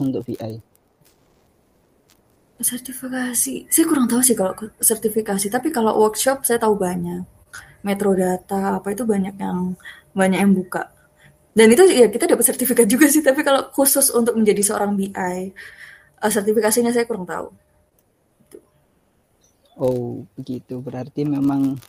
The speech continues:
Speaker 1: untuk dari workshop sendiri sudah cukup mengcover itu semua, Kak, ya?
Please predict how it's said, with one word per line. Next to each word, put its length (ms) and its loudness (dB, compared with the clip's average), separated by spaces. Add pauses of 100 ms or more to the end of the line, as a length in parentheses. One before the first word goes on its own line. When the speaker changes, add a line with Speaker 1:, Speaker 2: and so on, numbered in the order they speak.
(920)
Speaker 1:
untuk 200 -4
dari 240 -4
workshop 440 -6
sendiri 280 -2
sudah 280 -4
cukup 360 -8 (1400)
mengcover 600 -6
itu 120 -4
semua, 360 -4
Kak, 160 -10
ya? 200 -12